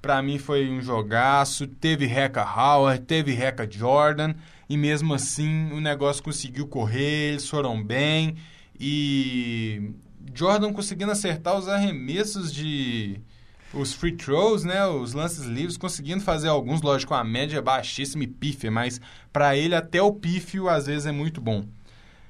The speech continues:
Falando disso também, Houston passando com James Harden jogando bem demais,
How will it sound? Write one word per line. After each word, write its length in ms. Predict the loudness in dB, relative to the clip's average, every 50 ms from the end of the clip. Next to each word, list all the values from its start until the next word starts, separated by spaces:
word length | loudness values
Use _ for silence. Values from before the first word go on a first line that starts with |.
| -20 -14 -14 -14 -2
Falando 420 | 2 4 6 6 6 4 4 2 2
disso 280 | 2 2 0 0 0
também, 480 | 0 0 0 2 0 0 0 0 0 2 2
Houston 380 | 2 2 2 2 0 0 0 4
passando 560 | 4 4 4 2 0 0 0 2 2 0 0
com 220 | -2 -4 -4 -4
James 340 | -2 -2 -2 0 0 -2 -2
Harden 540 | -4 -2 0 2 4 4 4 2 0 -4 -4
jogando 420 | -4 -4 -6 -4 -4 -4 -2 -4 -4
bem 300 | -4 -4 -2 -2 -2 -4
demais, 1000 | -4 -4 -2 -2 -2 0 0 2 2 2 2 2 2 0 0 -2 -4 -6 -8